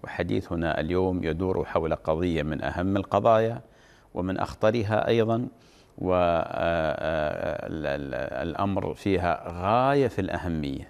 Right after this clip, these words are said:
ذلك أن الناس في واقع الأمر لا يسلمون منها في الغالب،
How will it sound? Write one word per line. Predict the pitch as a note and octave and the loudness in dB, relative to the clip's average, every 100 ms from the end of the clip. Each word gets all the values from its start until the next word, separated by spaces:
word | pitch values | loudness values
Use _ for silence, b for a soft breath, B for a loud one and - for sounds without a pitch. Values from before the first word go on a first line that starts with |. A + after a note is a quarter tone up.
| - | 0
ذلك | G2+ F#2 F2+ | 2 2 -2
أن | E2+ E2+ E2+ | -4 -4 -4
الناس | E2+ G#2+ G2 - | -2 -2 -2 -6
في | D#2+ | -4
واقع | F2+ F2+ F2 C2 | 0 2 0 -2
الأمر | D2+ C2+ F#2 G#2 A#2 B B B B B - | -2 0 0 0 -2 B B B B B -2
لا | G2+ A#2+ | 2 4
يسلمون | A#2 - F#2+ F#2 F2 E2+ E2+ | 2 0 0 0 0 0 0
منها | F#2+ F2+ | 0 0
في | F2 - | -4 0
الغالب، | C3 F#2+ E2 B1+ | 2 4 2 2